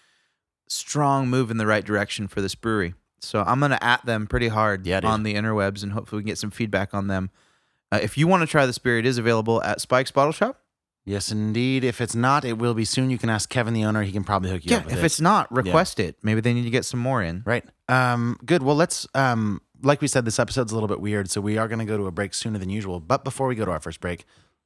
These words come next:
Speaker 2: let's talk about what's got us hot and bothered this week.
Speaker 1: Oh, snap. I love this
Speaker 2: Shall we?
Speaker 1: segment. This is so
Speaker 2: Uh,
Speaker 1: fun.
Speaker 2: so number one, do you wanna go first?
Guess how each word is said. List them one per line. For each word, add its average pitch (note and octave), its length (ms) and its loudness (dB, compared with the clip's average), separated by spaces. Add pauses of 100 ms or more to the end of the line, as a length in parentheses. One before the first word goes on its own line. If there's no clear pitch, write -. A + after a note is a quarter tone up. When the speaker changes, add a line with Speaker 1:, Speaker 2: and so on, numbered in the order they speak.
Speaker 2:
let's D#3 140 -2
talk D3+ 160 0
about C#3+ 120 0
what's A#2 120 -10
got A2 120 -2
us G2 80 -4
hot G#2 120 -2
and F#2+ 80 -4
bothered E2+ 240 -4
this - 160 -12
week. - 140 -12
Speaker 1:
Oh, E3 220 2
snap. F#3 440 0
I C#3+ 60 -2
love D#3 240 2
this D#3+ 100 0
Speaker 2:
Shall G2+ 200 2
we? F3+ 80 2
Speaker 1:
segment. G3 540 2 (180)
This D#3+ 120 -2
is B2 160 4
so F#3+ 120 4
Speaker 2:
Uh, G#3 40 2
Speaker 1:
fun. G3+ 340 2
Speaker 2:
so A2+ 140 -2
number A#2+ 160 2
one, G#2+ 160 2
do G2 60 -2
you G#2 60 0
wanna G2 100 -2
go F2+ 100 -6
first? - 320 -12